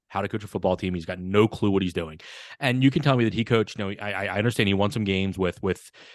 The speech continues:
uh, incredible talent at the lowest level of, of, of the, the F C S. Um, this is, this is different. This is a different animal. Um, they're not gonna, his son,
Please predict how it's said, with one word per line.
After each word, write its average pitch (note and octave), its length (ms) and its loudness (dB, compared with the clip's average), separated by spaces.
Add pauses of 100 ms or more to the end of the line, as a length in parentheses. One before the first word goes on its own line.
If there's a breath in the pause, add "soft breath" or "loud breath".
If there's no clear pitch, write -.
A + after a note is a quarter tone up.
(160 loud breath)
uh, F#2+ 220 -2
incredible G#2+ 600 -2
talent G2+ 560 -4
at G2+ 180 -4
the G2+ 80 -2
lowest G2+ 400 0
level F#2+ 360 0
of, F#2 360 -2
of, F2+ 420 -4
of F#2 280 -8
the, F#2 320 -4
the F#2 320 -4
F F2+ 140 -8
C F#2 200 -4
S. F2 300 -6 (320 loud breath)
Um, F#2 500 -2 (560)
this C#3 240 2
is, G2 160 -2
this A2 220 -2
is G2 120 -2
different. - 420 -6 (320)
This G#2+ 160 -2
is G#2 100 -2
a G2 60 -2
different G2+ 360 -2
animal. D#2+ 340 -6 (360 loud breath)
Um, G2+ 400 0
they're B2 200 4
not D3 140 2
gonna, B2+ 160 -6
his B2 160 -2
son, C3 360 0